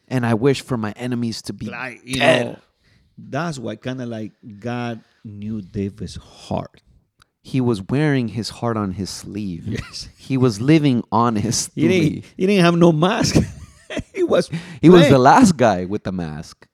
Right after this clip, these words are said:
Speaker 2: Yeah.
Speaker 1: Even though in this moment, he wasn't wearing a mask.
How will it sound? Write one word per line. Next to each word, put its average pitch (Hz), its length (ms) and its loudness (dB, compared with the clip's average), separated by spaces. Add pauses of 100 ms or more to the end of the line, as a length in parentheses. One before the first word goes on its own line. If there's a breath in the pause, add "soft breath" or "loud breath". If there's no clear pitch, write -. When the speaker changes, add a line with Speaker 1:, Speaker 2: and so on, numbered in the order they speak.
(160)
Speaker 2:
Yeah. 151 360 -10
Speaker 1:
Even 160 280 -2
though 160 380 0 (360)
in 110 160 -4
this 104 200 -6
moment, 110 540 -4 (520)
he - 140 -12
wasn't 104 300 -2
wearing 92 260 -4
a 87 40 -6
mask. 85 400 -10